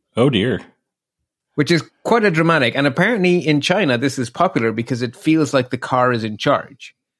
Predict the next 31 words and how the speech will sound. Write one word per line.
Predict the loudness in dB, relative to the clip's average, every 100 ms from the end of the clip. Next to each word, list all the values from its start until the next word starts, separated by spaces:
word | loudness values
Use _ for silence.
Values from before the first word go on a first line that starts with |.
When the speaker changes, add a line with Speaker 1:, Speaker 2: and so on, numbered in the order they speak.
| -20 -2
Speaker 2:
Whereas | 0 2
what | 2
Europeans | 2 2 4 2 2 0
prefer | -2 2 2 2
is | 0 0
a |
gentle | 0 2 0 0 0
nudge, | 4 4 4 0 -10 -12 -16 _ _ _ _ _ -6
as | -2 0
opposed | 2 2 2
to | 0
feeling | 2 2
like | 2 0
the |
car | -4 -2 -2
is | -4
possessed. | 0 0 2 2 0 -4 -10 -10 -20 _ _ _ _ _ -20 -20 -20 -20
So | 0 4 4
they've | 4 2
already | 2 2 2
said | 2 2
that | 2
they |
are | 2
definitely | 2 2 2 0 2
going | 2 0
to | -2
do | 0
a | 0
software | 2 0 2 0
update, | 2 2 0 0 -8